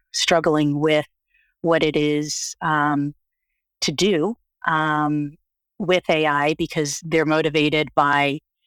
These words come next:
um, commercial incentives. So they wanna leverage A I to increase productivity and efficiency and create new products and all of that. And yet they also <clears throat> should be, um, recognizing that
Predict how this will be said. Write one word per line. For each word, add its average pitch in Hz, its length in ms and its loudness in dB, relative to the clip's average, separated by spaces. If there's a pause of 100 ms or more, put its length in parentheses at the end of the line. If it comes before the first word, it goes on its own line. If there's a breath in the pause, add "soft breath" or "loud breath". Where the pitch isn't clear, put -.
(220)
um, 147 500 0 (100)
commercial 165 540 0 (480)
incentives. 160 720 0
So - 140 0
they 151 120 0
wanna 147 460 0
leverage 160 440 0
A 156 140 2
I 151 300 0
to 170 120 -2
increase 156 320 0
productivity 151 720 0
and 151 100 0
efficiency 151 880 0
and 151 120 -2
create 151 240 2
new 165 120 -2
products 147 640 2
and 143 100 -2
all 147 160 2
of 139 120 -2
that. 160 340 2 (580 loud breath)
And 175 180 2
yet 175 460 0 (480)
they 160 300 2
also 156 640 0 (180)
<clears throat> 233 240 -6
should 226 320 0
be, 165 420 -2
um, 160 640 -2
recognizing 147 1040 -2
that 147 380 2